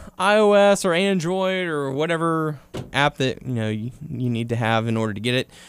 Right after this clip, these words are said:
uh, the W W E Supercard game is out now, and, uh, from firsthand experience, it is painfully addicting.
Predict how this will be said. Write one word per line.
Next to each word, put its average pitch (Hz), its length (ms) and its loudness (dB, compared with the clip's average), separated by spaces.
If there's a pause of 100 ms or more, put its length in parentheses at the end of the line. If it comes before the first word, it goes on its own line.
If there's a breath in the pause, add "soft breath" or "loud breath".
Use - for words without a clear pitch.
(120 loud breath)
uh, 123 180 2
the 127 100 -2
W 190 240 0
W 196 260 0
E 196 200 0
Supercard 185 840 2
game 127 480 2
is 131 460 0
out 156 280 -2
now, 160 440 0
and, 127 560 -4
uh, 113 340 0
from 117 300 -2
firsthand 151 560 0
experience, 139 600 -2
it 120 140 0
is 113 180 -2
painfully 131 600 -4
addicting. 107 680 -2